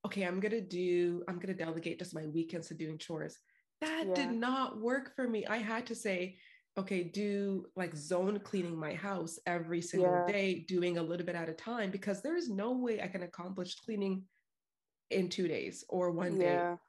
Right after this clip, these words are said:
Speaker 1: cleaning everything. So, oh my gosh, I wish I had learned that sooner.
Speaker 2: <laughs>
Speaker 1: I wish I had learned that sooner, like, six or seven
Speaker 2: <laughs>
Speaker 1: months ago. <laughs> But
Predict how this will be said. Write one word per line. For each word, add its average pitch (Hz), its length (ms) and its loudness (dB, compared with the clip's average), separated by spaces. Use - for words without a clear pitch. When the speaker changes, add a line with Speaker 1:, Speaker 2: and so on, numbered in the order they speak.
Speaker 1:
cleaning 190 260 0
everything. 151 540 -2
So, 180 480 0
oh 233 160 4
my 165 140 -4
gosh, 175 220 -2
I 160 100 2
wish 330 180 4
I 262 60 4
had 220 220 2
learned 240 240 6
that 214 300 2
sooner. 339 600 8
Speaker 2:
<laughs> 339 600 -2
Speaker 1:
I 427 40 6
wish 415 160 6
I 392 80 4
had 349 120 4
learned 381 220 2
that 311 220 -4
sooner, 294 240 -2
like, 247 240 -4
six 294 340 4
or 269 80 6
seven 240 340 4
Speaker 2:
<laughs> - 20 0
Speaker 1:
months 254 260 2
ago. 185 400 2
<laughs> - 340 0
But 240 380 0